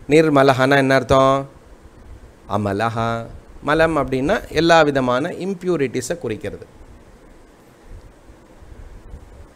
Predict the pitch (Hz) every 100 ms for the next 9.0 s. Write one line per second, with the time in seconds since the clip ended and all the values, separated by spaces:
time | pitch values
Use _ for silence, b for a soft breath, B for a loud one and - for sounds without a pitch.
0 | - - - 170 202 165 - - - -
1 | - - - - - - - - - -
2 | - 127 139 156 151 143 170 - 285 -
3 | - - - - 143 175 160 147 151 147
4 | 151 151 123 - 104 117 143 147 147 185
5 | 269 - - - - - - - - -
6 | - 107 - 160 147 131 143 135 139 147
7 | 139 139 139 139 165 285 - - _ -
8 | - 175 202 220 196 147 131 117 107 110